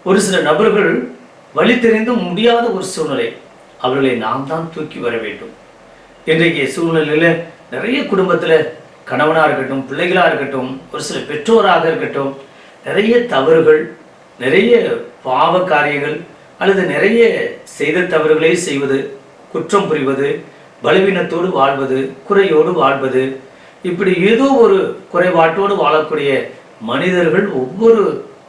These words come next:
நபரிடம் ஏதோ ஒரு குறை இருக்கத்தான் செய்கின்றது. அதையெல்லாம் மிகைப்படுத்தி பார்க்காமல் அவர்களோடு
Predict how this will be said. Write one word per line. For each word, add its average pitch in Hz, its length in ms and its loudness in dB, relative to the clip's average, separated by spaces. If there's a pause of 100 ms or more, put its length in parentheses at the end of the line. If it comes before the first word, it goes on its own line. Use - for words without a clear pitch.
(120)
நபரிடம் 165 500 0
ஏதோ 185 260 2
ஒரு 190 220 2
குறை 139 240 -4
இருக்கத்தான் 135 600 -6
செய்கின்றது. 104 360 -12 (340)
அதையெல்லாம் 120 680 0 (420)
மிகைப்படுத்தி 175 640 -4
பார்க்காமல் 117 720 -6 (380)
அவர்களோடு 190 920 0